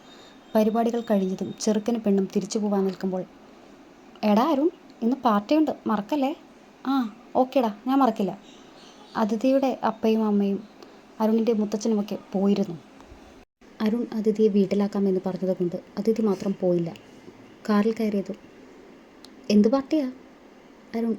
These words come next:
സംശയഭാവത്തിൽ അതിഥിയെ നോക്കി. "പാർട്ടിയോ?"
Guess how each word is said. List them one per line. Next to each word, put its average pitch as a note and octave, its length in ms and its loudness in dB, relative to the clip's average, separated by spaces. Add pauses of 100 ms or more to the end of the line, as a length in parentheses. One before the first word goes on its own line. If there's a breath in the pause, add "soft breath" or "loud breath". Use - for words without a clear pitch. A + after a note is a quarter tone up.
സംശയഭാവത്തിൽ G#3+ 720 -2
അതിഥിയെ F#3+ 320 0
നോക്കി. F3+ 280 -2 (640 loud breath)
"പാർട്ടിയോ?" C4 500 0